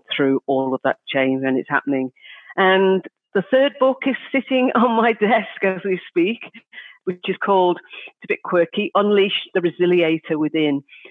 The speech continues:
And the Resiliator is a superhero, if you like, with twenty superpowers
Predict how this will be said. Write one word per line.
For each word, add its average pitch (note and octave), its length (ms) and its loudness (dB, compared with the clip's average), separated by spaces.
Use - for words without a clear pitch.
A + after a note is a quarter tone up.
And D3 380 2
the D3 60 -4
Resiliator D#3 960 2
is D3 280 2
a D3 40 -2
superhero, G3+ 560 2
if F#3 80 -6
you G3+ 80 0
like, G3 400 0
with E3 180 0
twenty E3+ 400 -2
superpowers D#3+ 720 0